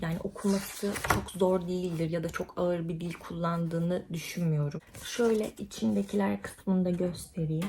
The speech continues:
Böyle merak ediyorum bu kitabı. Umarım en kısa zamanda okurum. İkinci kitabım da Edip Cansever'in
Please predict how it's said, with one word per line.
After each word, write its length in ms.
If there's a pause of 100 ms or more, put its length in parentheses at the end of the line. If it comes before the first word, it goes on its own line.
(140)
Böyle 180
merak 440
ediyorum 440
bu 40
kitabı. 640
Umarım 340
en 140
kısa 220
zamanda 500 (140)
okurum. 440 (260)
İkinci 360
kitabım 520
da 200
Edip 300
Cansever'in 800